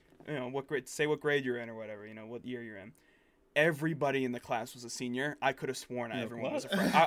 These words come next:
Speaker 1: I
Speaker 2: <laughs>
Speaker 1: thought everyone was a freshman. I thought I would be the only senior.
Speaker 2: Yeah.
Speaker 1: I'm like, and then we're all talking about, like, the jobs we have and, like, all that. I'm like,
Speaker 2: Oh, wow.
Speaker 1: "Where, like, where am I?"
Speaker 2: Mm.
Speaker 1: <laughs> Like, they're like, "What do you wanna do with your degree after?" And everyone's like,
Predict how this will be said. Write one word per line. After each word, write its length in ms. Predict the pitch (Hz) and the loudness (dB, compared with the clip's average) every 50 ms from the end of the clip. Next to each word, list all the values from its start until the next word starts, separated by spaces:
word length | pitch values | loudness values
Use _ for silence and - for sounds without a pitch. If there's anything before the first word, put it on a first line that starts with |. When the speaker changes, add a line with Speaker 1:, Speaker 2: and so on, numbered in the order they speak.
| - 147 | 8 6
Speaker 1:
I 20 | 160 | 6
Speaker 2:
<laughs> 20 | |
Speaker 1:
thought 180 | 160 170 - 190 | 6 4 4 6
everyone 320 | 147 143 143 139 131 123 | 4 2 2 0 -2 -2
was 140 | 123 120 131 | -4 -6 -8
a 40 | 127 | -8
freshman. 320 | - 127 113 - - 113 | -6 -8 -6 -6 -6 -6
I 20 | |
thought 160 | 123 - 123 113 | -4 -2 -2 0
I 120 | - 123 117 | 0 0 0
would 120 | 120 117 | 0 -2
be 100 | 123 127 | -8 -10
the 120 | 117 117 85 | -10 -12 -12
only 160 | 90 104 - | -12 -12 -12
senior. 360 | - - 90 85 76 64 67 | -12 -12 -12 -12 -12 -10 -6
Speaker 2:
Yeah. 220 | - 123 113 110 107 - | -2 -2 -2 -2 -2 -2
Speaker 1:
I'm 120 | 135 135 | -2 0
like, 220 | 131 117 113 - _ _ _ _ _ _ _ _ _ - | -2 -2 -4 -6 _ _ _ _ _ _ _ _ _ 0
and 80 | 165 170 | 0 0
then 80 | 160 147 | 0 0
we're 100 | 147 127 | 0 2
all 100 | 131 151 | 2 0
talking 340 | 156 - - 151 151 - 156 139 | 0 0 0 0 0 -2 -2 -2
about, 140 | 143 143 - | -2 -2 -2
like, 200 | 123 117 120 - _ _ - | -2 -6 -6 -10 _ _ -10
the 60 | 147 147 | -10 -4
jobs 440 | - 151 151 117 120 135 139 - 139 | 0 0 2 2 2 0 0 -2 -6
we 120 | 143 139 | -8 -6
have 520 | 143 143 131 127 127 127 127 127 127 127 131 | -2 0 0 2 4 4 4 4 2 0 -2
and, 80 | 123 | -4
like, 140 | 127 120 - | -6 -4 -2
all 140 | - 131 131 | 0 0 2
that. 100 | 135 127 | 2 0
I'm 80 | 127 | 0
like, 120 | 127 120 123 | 0 0 0
Speaker 2:
Oh, 60 | 123 | 0
wow. 260 | 117 113 117 113 113 117 - - 143 147 143 | 0 0 0 -2 -4 -6 -12 -16 -14 -8 -4
Speaker 1:
"Where, 420 | 156 175 208 262 294 359 - 381 - _ _ _ _ | -2 0 2 2 2 2 0 -2 -6 _ _ _ _
like, 160 | - 160 151 - 110 107 131 | -12 -12 -12 -12 -16 -12 -6
where 280 | 143 180 247 294 - | -4 -4 -4 -2 -2
am 160 | 160 151 196 220 | -2 -2 0 0
I?" 160 | 185 135 - - - - - - | -2 -2 -4 -6 -14 -16 -12 -4
Speaker 2:
Mm. 60 | 147 | 2
Speaker 1:
<laughs> 380 | 151 151 147 - - - - 202 | 4 6 6 8 8 8 8 8
Like, 200 | 175 147 147 147 | 6 4 4 2
they're 80 | 139 139 | 0 0
like, 100 | 139 - | 0 0
"What 60 | 147 | 0
do 40 | 156 | 0
you 20 | 160 | 0
wanna 120 | 160 151 | 0 0
do 80 | 139 160 | -2 -2
with 120 | 170 160 | -4 -4
your 80 | 147 127 | -4 -4
degree 220 | 123 117 127 127 127 | -4 -2 -2 -4 -4
after?" 280 | 113 117 127 - 120 117 | -4 -4 -6 -8 -8 -8
And 100 | 117 117 | -6 -4
everyone's 320 | - 131 127 120 120 123 123 | -4 -4 -4 -4 -6 -6 -8
like, 140 | 120 123 | -8 -8